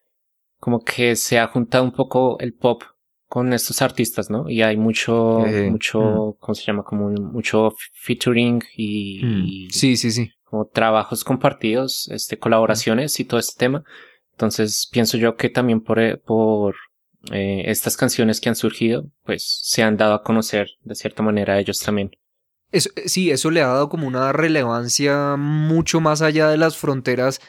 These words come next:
Speaker 2: de los que solo escuchan la electrónica
Speaker 1: Ujú.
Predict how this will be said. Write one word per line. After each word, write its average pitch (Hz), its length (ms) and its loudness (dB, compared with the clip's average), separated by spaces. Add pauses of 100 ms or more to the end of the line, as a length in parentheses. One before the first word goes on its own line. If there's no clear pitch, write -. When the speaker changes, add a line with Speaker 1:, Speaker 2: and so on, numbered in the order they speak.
(120)
Speaker 2:
de 143 420 2
los 131 260 2
que 135 120 -2
solo 127 240 0
escuchan 160 440 -2
la 160 80 4
electrónica 147 720 -2 (540)
Speaker 1:
Ujú. 117 260 -10